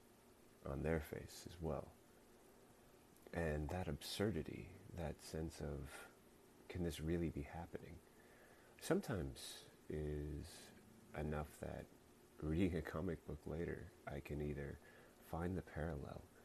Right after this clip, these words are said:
or take comfort that somehow the comic book has followed the rules and societal norms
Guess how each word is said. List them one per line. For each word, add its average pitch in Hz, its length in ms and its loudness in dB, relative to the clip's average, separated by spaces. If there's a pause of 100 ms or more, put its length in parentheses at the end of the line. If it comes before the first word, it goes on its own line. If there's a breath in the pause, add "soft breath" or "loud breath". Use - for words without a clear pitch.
(480 loud breath)
or 76 440 6 (380 loud breath)
take - 280 4
comfort 98 420 0 (220)
that 76 260 2 (240)
somehow 87 680 0 (920 loud breath)
the 82 80 2
comic 101 400 2
book - 220 -2
has 73 160 2
followed 71 560 2 (380)
the 76 100 2 (140)
rules 73 640 0 (100)
and 73 180 0
societal 76 680 0
norms 73 520 -2